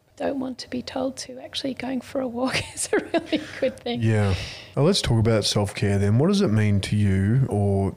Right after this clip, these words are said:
Speaker 2: to the school from a staffing point of view? Like, and how important do you take that?
Speaker 1: I think it's incredibly important, and we talk about it a bit, but the reality is self-care rests with the individual, and it's hard because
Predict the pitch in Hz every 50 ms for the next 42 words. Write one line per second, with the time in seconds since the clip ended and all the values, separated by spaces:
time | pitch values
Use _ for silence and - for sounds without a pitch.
0 | - - - 110 104 101 101 98 98 98 95 - - _ _ _ _ - - -
1 | - - 113 101 101 95 - - 101 98 95 95 98 - - - - - 113 110
2 | 107 - - 107 - - - 82 90 110 - 65 - 117 - - - 110 113 -
3 | - 110 110 101 107 117 110 101 95 117 107 92 107 101 107 104 101 104 - 104
4 | 101 - - 90 90 85 - - - _ _ _ _ _ _ _ _ _ _ _
5 | _ - 254 240 - 302 311 403 494 - - - - _ - 269 - - 285 269
6 | 269 - 262 254 247 254 - 262 254 254 285 - - 254 240 - - 254 233 220
7 | - - 247 240 269 277 269 277 269 277 - 277 277 277 - 320 302 302 254 247
8 | 233 226 233 262 - - - _ _ _ _ _ _ _ - 247 - 254 240 -
9 | - - - - _ _ _ 269 262 269 277 254 262 254 254 247 247 285 320 320
10 | 330 294 254 254 226 - - 247 262 262 - - - 254 233 247 247 220 214 -
11 | - - - - 262 247 - - 262 254 254 233 - 247 214 - 254 247 233 -
12 | 247 233 247 254 254 233 226 254 294 - - - - - 262 262 277 285 285 262
13 | 226 - 254 240 - - 277 277 - - -